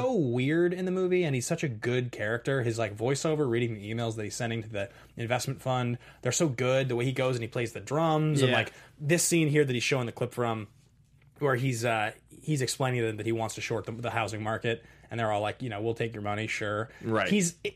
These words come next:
Speaker 1: it's just such a weird, quirky, confident performance. Uh, it's one of the most, one of the most strange performances
Speaker 2: Well, it's
Speaker 1: he's
Speaker 2: also
Speaker 1: ever turned
Speaker 2: nice
Speaker 1: in.
Speaker 2: to see him be a role player.
Speaker 1: Yeah.
Speaker 2: He just is one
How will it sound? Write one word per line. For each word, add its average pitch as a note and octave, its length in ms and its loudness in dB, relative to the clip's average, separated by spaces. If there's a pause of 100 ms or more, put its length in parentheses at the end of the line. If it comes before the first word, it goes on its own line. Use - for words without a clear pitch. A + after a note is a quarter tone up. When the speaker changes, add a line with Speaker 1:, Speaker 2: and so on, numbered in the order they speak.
Speaker 1:
it's F#3+ 240 4
just - 200 2
such C#4+ 220 4
a C4 60 8
weird, D#3 560 6
quirky, C3+ 760 2 (220)
confident G#3+ 640 2
performance. F#3 720 0 (500)
Uh, B2 240 4
it's C3 140 -2
one F#3 180 6
of A3 60 4
the F3 80 4
most, D#3 400 2 (140)
one D#3+ 160 0
of - 20 2
the D3+ 60 2
most C3+ 180 -2
strange C3+ 440 -2
performances G#2+ 340 -4
Speaker 2:
Well, G#3+ 100 4
it's G#3+ 80 -2
Speaker 1:
he's C4 40 2
Speaker 2:
also C#4 180 2
Speaker 1:
ever G#3+ 80 0
turned E3+ 120 4
Speaker 2:
nice G#3+ 100 0
Speaker 1:
in. G3 60 -6
Speaker 2:
to A3 60 -6
see G#3 260 -2
him G#3+ 140 0
be A3 120 0
a A3+ 60 2
role G3 220 2
player. - 380 -4 (100)
Speaker 1:
Yeah. C3+ 280 2 (100)
Speaker 2:
He D#3 140 2
just F3+ 200 -2
is G#3+ 180 2
one A2+ 260 -4